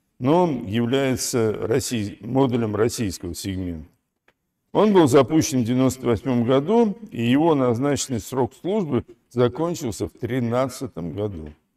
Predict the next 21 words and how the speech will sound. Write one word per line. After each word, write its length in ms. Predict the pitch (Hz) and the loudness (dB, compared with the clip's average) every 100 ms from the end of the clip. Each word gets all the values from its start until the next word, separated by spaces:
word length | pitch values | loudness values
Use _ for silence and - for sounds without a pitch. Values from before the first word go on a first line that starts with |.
| _ | _
Представляете, 500 | _ - 131 151 - | _ -4 -2 -2 -4
десять 560 | 87 87 156 147 120 95 | -10 -2 2 2 0 -6
лет 400 | 127 208 214 - _ _ | 2 2 2 -8 _ _
мы 240 | 117 117 | -4 -2
уже 520 | 117 110 120 113 107 - | 0 0 0 -2 -4 -12
эксплуатируем 760 | 104 - 120 107 151 160 131 87 | -18 -6 -4 -2 -4 -4 -4 -4
за 240 | 85 127 | -2 0
ресурсом. 720 | 123 113 - 90 80 - 78 _ _ _ _ _ _ _ _ _ _ - | -2 -4 -6 -6 -8 -14 -20 _ _ _ _ _ _ _ _ _ _ -4
Ну 240 | 117 208 | 2 6
и 160 | 226 190 | 6 4
таких 460 | 131 143 139 170 | 4 2 2 -2
модулей 420 | 127 185 190 156 123 | -2 0 2 2 2
довольно 480 | 107 120 139 135 | 4 2 2 0
много. 400 | 131 135 131 104 | 2 2 2 0
Вот 240 | 82 85 78 | -2 -8 -4
модуль 380 | 123 170 135 107 | -2 -2 -2 -4
"Звезда" 640 | 85 107 90 101 135 131 | -4 -4 -2 0 2 0
в 40 | |
тринадцатом 680 | - 120 117 117 101 - 107 | -2 -4 -2 -2 -2 -6 -6
году 340 | 95 104 107 98 | -4 -4 -2 -4
закончился. 880 | 107 107 110 107 - 98 85 92 | -4 -4 -4 -6 -6 -8 -8 -12